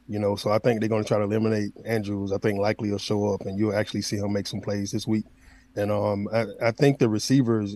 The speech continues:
you know, everybody was really like, "Hey, what are Ravens gonna do about receivers?" And I think they got receivers. I don't think that's an issue at all. And I think you're seeing that the first two weeks. So I definitely think they're gonna try to take away Bateman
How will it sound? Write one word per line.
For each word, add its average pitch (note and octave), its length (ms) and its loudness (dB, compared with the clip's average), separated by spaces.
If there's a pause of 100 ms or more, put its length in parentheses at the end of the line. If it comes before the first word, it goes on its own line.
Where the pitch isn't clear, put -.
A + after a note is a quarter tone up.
you A#2 100 0
know, A#2 100 4
everybody B2 340 8
was A2 220 2
really A#2 260 4
like, F#2+ 160 -4
"Hey, C3+ 220 -2
what B2 160 -6
are C3 40 0
Ravens B2+ 280 4
gonna A#2+ 120 0
do B2 100 6
about A#2 200 2
receivers?" G#2+ 480 0
And A2+ 80 -2
I B2+ 40 0
think B2+ 200 2
they A#2 80 2
got G#2 240 2
receivers. G#2 540 -2 (280)
I A2+ 60 -2
don't A#2 140 4
think A2 140 2
that's G#2+ 180 -2
an F#2+ 120 -4
issue A2 300 0
at G2+ 60 -2
all. G#2 180 2
And G2+ 80 0
I G#2 40 -2
think G#2+ 200 -2
you're G#2+ 140 0
seeing A2+ 240 2
that G2+ 100 -2
the G#2 80 -12
first A2 260 -2
two A2 120 -4
weeks. G#2+ 360 -2 (320)
So G#2+ 300 2
I G2+ 160 4
definitely B2+ 300 6
think A#2+ 160 4
they're A2+ 80 2
gonna A#2 160 4
try A#2 160 2
to G#2+ 40 -4
take A#2 180 0
away A2+ 180 4
Bateman A2 420 0